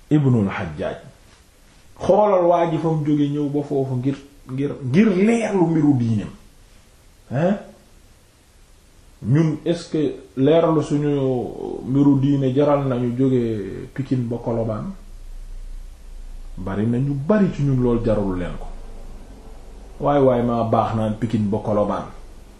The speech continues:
Hein? Pikine ñaari tali. Hein? Waaye ma ne, taxawal,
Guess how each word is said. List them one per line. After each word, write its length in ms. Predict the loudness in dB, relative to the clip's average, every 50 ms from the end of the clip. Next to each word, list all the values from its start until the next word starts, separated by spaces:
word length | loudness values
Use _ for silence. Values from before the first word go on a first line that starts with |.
| -20 -20 -20 -14 -4 0
Hein? 280 | 2 2 2 2 0 -4 -8 -12 -16 -20 -20 -20 -20 -20 -20 -20 -20 -20 -20 -20 -20 -20 -20 -20 -20 -20 -20 -10 -2
Pikine 340 | 2 2 2 4 2 2 2
ñaari 380 | 2 2 2 4 4 2 2 2
tali. 240 | 2 2 2 2 0 -6 -14 -20 -20 -20 -20 -20 -20 -20 -20 -20 -20 -20 -20 -20 -20 -20 -20 -20 -20 -8 -2 2
Hein? 320 | 4 4 4 4 0 -2 -6 -10 -14 -20 -20 -20 -20 -20 -20 -20 -20 -20 -20 -20 -20 -20 -20 -20 -20 -20 -20 -12 -8
Waaye 260 | -4 -2 0 0 0
ma 160 | 2 2 2 2
ne, 100 | 2 0 -4 -6 -14 -20 -20 -20 -10 -4
taxawal, 400 | -4 -2 0 0 0 0 0 -2